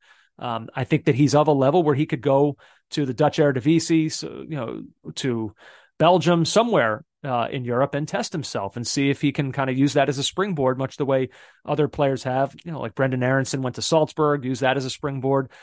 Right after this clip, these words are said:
I, I'd like, I would like to see Jesus Ferreira test himself so we can kinda all find out, okay, what, what is the trajectory of this career? Because right now we can't tell.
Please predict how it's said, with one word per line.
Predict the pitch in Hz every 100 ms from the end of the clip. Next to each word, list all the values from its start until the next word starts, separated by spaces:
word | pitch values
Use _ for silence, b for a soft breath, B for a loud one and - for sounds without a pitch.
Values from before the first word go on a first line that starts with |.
| b -
I, | 127 135
I'd | 131
like, | 151 156 -
I | 160
would | 190 185
like | 175 170
to | 165
see | 170
Jesus | 156 160 156
Ferreira | - 151 139 131
test | 135 123
himself | 117 104 101 - -
so | 135
we | 127
can | 139
kinda | 147 143
all | - 151 160
find | 156 147 135
out, | 117
okay, | 123 - 98
what, | 110 147 - b b
what | 147 196
is | 190
the | 170
trajectory | - 135 151 - 143 135
of | 120
this | 123
career? | - 127 98
Because | 120 156
right | 214 226
now | 202 208
we | 202
can't | - 226
tell. | - 226 143